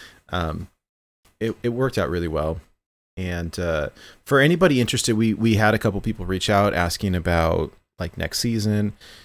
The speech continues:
typically we'll, we'll wait about two weeks or so into the next season, or sometimes a month in, just kinda depending. Um, so, so now that the season is officially over, we'll take a break for a couple of weeks, um,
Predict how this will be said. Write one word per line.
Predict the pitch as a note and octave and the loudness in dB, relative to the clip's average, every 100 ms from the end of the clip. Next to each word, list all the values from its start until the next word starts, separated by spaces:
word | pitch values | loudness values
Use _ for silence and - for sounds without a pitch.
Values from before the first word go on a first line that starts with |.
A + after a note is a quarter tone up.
| _ | _
typically | - B2+ B2 - C3 | -2 2 2 4 2
we'll, | G#2+ G#2 G2 - | 4 6 4 2
we'll | G#2+ F#2+ | 0 2
wait | F2+ F#2+ G2 - | 4 4 2 -2
about | F2+ F2 - | 0 0 0
two | - | -2
weeks | F#2+ F#2+ - | -2 -2 -4
or | |
so | G2 F#2 F2+ F2+ - | -4 -2 -2 -2 -2
into | F2+ G2+ - G2+ F#2+ F#2 F2+ E2+ - | 0 0 0 -2 -2 0 -2 -4 -6
the | |
next | F2 F2+ - | -4 -2 -4
season, | A#2+ C3 D#3 C#3+ | -4 -2 -2 -2
or | F#2 | -2
sometimes | G2+ F#2+ F2+ | -4 -4 -6
a | E2+ | -4
month | F2 F2 | -6 -4
in, | F#2+ G#2+ A#2+ B2 _ _ | -2 -2 -2 -4 _ _
just | - - - - | -12 -10 -12 -8
kinda | G2 F2 | -6 -4
depending. | E2 - G2 G#2+ A#2 A2 - - _ - | -4 -2 0 0 -2 -6 -14 -20 _ -2
Um, | F#2+ F#2 F2+ E2+ - | 4 4 4 2 -2
so, | - A#2+ G#2 | 2 2 2
so | - C#3 A#2+ A2 - _ _ _ _ _ _ _ | 0 0 0 -2 -10 _ _ _ _ _ _ _
now | B2+ A#2+ | 2 4
that | B2 A2 | 2 0
the | |
season | A2+ A2+ G2+ A2 F#2 | 0 0 0 2 0
is | E2+ | 0
officially | - G2 F#2+ F#2+ | -2 -2 0 0
over, | B2 B2+ B2 | 0 0 2
we'll | G#2 G2 | 2 0
take | G2 F2+ | -2 -2
a | |
break | F2+ F2+ | -2 -2
for | E2+ F#2+ | -2 -6
a | E2+ | -4
couple | F#2 E2+ | -4 -4
of | E2 | -2
weeks, | G#2 A#2 - - - - - _ - | -2 -2 -4 -8 -10 -20 -20 _ -8
um, | F#2+ F2 E2 E2 C#2+ | -2 -2 0 -2 -4